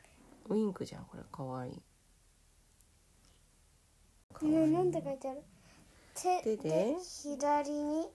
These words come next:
Speaker 1: 左、右って書いて、これ左右って読むの。左右に
Speaker 2: 左右知ってる。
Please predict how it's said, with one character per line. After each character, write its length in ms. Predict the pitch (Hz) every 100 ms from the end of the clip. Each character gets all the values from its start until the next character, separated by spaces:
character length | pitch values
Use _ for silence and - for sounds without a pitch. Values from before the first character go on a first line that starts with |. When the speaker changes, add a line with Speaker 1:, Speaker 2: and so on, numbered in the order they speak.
| -
Speaker 1:
左、 480 | - 180 196 185 190
右 300 | 185 175 190
っ 40 |
て 180 | - -
書 80 | 147
い 60 | 139
て、 100 | 139
こ 120 | 139
れ 60 |
左 180 | 147 202
右 140 | 175 139 139
っ 20 |
て 200 | 143 147
読 60 | 147
む 60 |
の。 140 | 175 - -
左 180 | - 226
右 80 | 214
に 60 | 185
Speaker 2:
左 280 | 381 403 359
右 160 | 240
知 40 | 247
っ 40 |
て 180 | - 269
る。 160 | 262